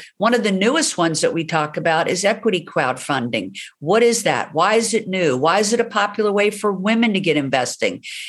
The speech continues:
You know, so I would educate myself on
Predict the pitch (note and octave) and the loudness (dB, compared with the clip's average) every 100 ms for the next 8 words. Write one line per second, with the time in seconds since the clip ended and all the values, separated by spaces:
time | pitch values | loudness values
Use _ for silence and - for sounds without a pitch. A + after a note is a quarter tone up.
0 | - F3+ F3+ F3 A3 - - C#4+ D4 B3+ | -6 0 2 2 2 2 2 2 2 -2
1 | - G#3 G3 A#3 - G#3+ G#3 F#3 - F#3 | -2 -2 0 -6 -2 -2 0 -2 2 4
2 | F3+ F3 _ F3 E3+ E3 D#3+ | 2 0 _ 0 2 0 -2